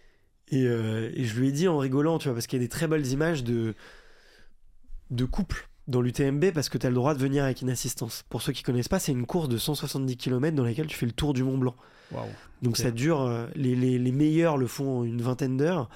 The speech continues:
Speaker 1: mais, euh, la majorité des gens, les amateurs, tu vois, vont mettre plus de quarante heures.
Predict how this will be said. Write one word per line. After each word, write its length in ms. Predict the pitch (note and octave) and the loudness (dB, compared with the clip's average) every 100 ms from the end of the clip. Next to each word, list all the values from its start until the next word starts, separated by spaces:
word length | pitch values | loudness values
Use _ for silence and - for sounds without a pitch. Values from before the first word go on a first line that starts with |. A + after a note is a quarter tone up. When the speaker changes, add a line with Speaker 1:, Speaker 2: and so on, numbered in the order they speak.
| - - - - - | -18 -20 -20 -20 -4
Speaker 1:
mais, 240 | B2 C#3 | 0 2
euh, 260 | C#3 A2+ A2+ D3+ - - - | 2 0 -4 -10 -16 -16 -6
la 160 | C3+ | -2
majorité 560 | B2+ D#3 C#3+ D#3 C#3+ D3 | 2 2 2 0 0 2
des 120 | B2+ | 2
gens, 260 | A#2+ D#3 F#3 | 2 2 2
les 180 | B2+ A#2+ | 2 2
amateurs, 480 | B2 A#2+ D3+ E3+ | 0 0 0 0
tu 100 | - B2+ | -2 -2
vois, 120 | C3+ | 0
vont 140 | A#2+ | 0
mettre 260 | B2 C3 C3+ | 0 -2 -4
plus 180 | - - | -10 -10
de 80 | - | -6
quarante 340 | C#3+ C#3 C#3 | -4 -2 -2
heures. 220 | D#3 - | -4 -6